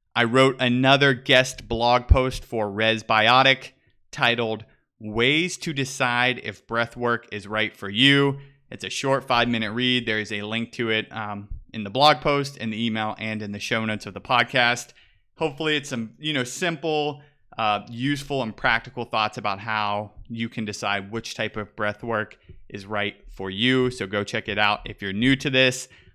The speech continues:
All right, and with that, that is it for this week. Thank you again for listening.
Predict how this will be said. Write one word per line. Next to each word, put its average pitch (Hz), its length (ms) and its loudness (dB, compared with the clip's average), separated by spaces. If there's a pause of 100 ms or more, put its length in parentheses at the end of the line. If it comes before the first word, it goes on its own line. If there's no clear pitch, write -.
All 127 140 -2
right, 135 320 8
and 123 140 -4
with 117 160 -8
that, 143 340 4
that 127 180 2
is 123 140 -2
it 143 160 0
for 147 100 -4
this 139 200 -2
week. 139 240 -2
Thank 143 400 0
you 143 100 2
again 131 320 0
for 113 160 -4
listening. 143 720 2